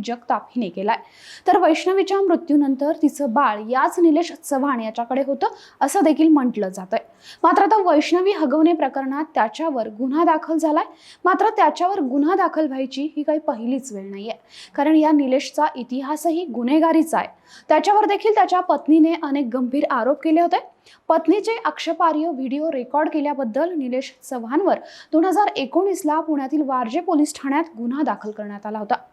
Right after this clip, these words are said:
त्यामुळे जसा हगवणे कुटुंबियांचा इतिहास हा काळा आहे, तसंच त्यांना साथ देणाऱ्या निलेश चव्हाणाचे सुद्धा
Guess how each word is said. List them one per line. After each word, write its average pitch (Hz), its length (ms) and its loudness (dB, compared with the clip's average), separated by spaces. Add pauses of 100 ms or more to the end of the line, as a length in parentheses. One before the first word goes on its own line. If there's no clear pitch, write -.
(380)
त्यामुळे 381 220 4
जसा 370 240 2
हगवणे 320 380 2
कुटुंबियांचा 359 640 0
इतिहास 294 540 0
हा 320 80 0
काळा 269 340 0
आहे, 302 280 -2 (300)
तसंच 302 340 0
त्यांना 285 240 -4
साथ 330 400 0
देणाऱ्या 320 420 2
निलेश 294 380 -2 (100)
चव्हाणाचे 285 520 -4
सुद्धा 294 340 0